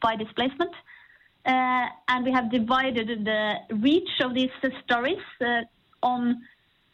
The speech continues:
the number of displaced to see how much media attention is actually these crises get. Yeah, how much media attention do these crises get for each person who is displaced? And then, uh, we have a third criteria, which, which is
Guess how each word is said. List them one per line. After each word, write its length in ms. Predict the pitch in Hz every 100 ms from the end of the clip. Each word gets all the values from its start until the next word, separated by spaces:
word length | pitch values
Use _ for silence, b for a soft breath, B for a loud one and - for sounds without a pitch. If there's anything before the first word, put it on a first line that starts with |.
| _
the 60 | 240
number 500 | 233 240 240 214 214
of 260 | - 220 208
displaced 800 | 214 - - 226 220 196 196 - -
to 80 | 240 233
see 160 | 262 247
how 180 | 226 247
much 240 | 233 233
media 300 | 240 262 220
attention 400 | - 202 196 196
is 120 | 214
actually 640 | 214 208 - 208 190 202 - _ -
these 160 | 226 202 -
crises 420 | 226 214 208 196 202
get. 220 | 208 196 - - - - - 208 - - 226 -
Yeah, 180 | 202 196
how 100 | 233
much 220 | 240 -
media 240 | 233 202
attention 400 | 190 202 196 214
do 140 | 214 208
these 220 | 202 196
crises 380 | - 202 190 190 202
get 200 | 202 196 - 220 - -
for 140 | 214
each 200 | 190 185 - - -
person 300 | 196 190 208
who 100 | 196
is 180 | 185 190
displaced? 400 | 185 - 123 - - - -
And 180 | 269 269
then, 280 | 302 302 302
uh, 280 | 294 285 269
we 80 | 277
have 120 | 254
a 100 | 254 -
third 180 | 294
criteria, 500 | - 220 220 208 220 247
which, 200 | 240 - -
which 220 | - 226
is 140 | 233